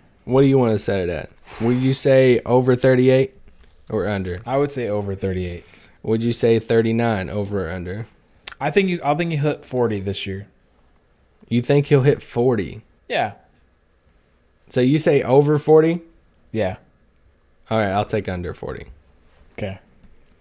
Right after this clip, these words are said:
Speaker 1: I think he'll get close. I, I was gonna say forty, but I'll, I'll take slightly under, like, thirty-eight point five.
Speaker 2: About thirty-nine and a half.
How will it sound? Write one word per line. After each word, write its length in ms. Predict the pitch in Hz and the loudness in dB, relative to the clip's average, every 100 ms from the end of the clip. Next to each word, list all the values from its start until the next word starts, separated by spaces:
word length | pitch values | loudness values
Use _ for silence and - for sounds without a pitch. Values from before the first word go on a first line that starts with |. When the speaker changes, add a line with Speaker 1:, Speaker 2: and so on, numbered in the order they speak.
| _ _ _ _ _ _ _ - - | _ _ _ _ _ _ _ -4 6
Speaker 1:
I 120 | 160 | 8
think 180 | 208 185 | 8 10
he'll 140 | 190 | 8
get 200 | 151 143 | 8 4
close. 460 | - 135 101 - - - | 6 4 4 0 -6 2
I, 160 | 135 | 2
I 220 | 127 120 | 4 4
was 120 | 147 131 | 4 6
gonna 200 | 147 139 | 4 6
say 220 | 135 113 | 4 2
forty, 460 | - 120 113 107 | 4 4 4 0
but 280 | 85 110 104 - | -4 -4 -4 0
I'll, 300 | 117 123 - - | 2 2 -2 -8
I'll 140 | - 127 | -2 0
take 260 | 143 117 | 2 0
slightly 440 | - 120 107 101 98 | -2 -2 0 -2 -4
under, 240 | 98 - | -6 -10
like, 260 | 92 92 - | -10 -10 -12
thirty-eight 680 | - - - 113 101 95 95 | -20 -20 -4 -2 0 -4 -2
point 160 | 143 127 | 0 -2
five. 80 | - | -2
Speaker 2:
About 20 | |
thirty-nine 480 | 170 170 160 151 147 | -2 -2 -2 -2 -2
and 100 | 143 | -4
a 60 | |
half. 400 | 127 113 95 - | -4 -4 -6 -12